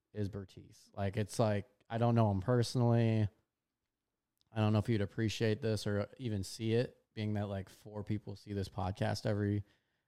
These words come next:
every episode. But Bertice is just, like, every time he's on screen, you're, like,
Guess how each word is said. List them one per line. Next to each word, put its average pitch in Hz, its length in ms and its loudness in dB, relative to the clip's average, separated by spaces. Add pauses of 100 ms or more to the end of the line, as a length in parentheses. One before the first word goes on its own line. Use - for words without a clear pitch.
every 110 240 0
episode. 127 560 2 (400)
But 123 340 4 (760)
Bertice 160 760 0 (380)
is 120 160 0
just, 131 200 2
like, 117 220 2
every 151 300 2
time 165 260 6
he's 156 140 4
on 139 200 4
screen, 120 600 2
you're, 104 160 0
like, 98 280 -2